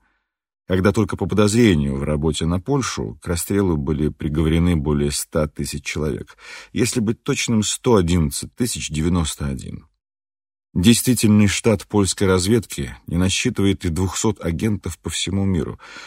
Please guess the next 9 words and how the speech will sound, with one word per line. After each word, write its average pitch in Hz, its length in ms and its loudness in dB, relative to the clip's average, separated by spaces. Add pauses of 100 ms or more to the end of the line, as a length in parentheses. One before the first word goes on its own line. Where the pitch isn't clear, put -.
(220)
Ну, 147 200 -2
что - 240 -4
уж 71 140 -6
тут 76 160 -18
поделаешь. 60 880 -10
Ты 104 100 0
же 113 140 2
знаешь, 107 400 2
милая, 69 500 -2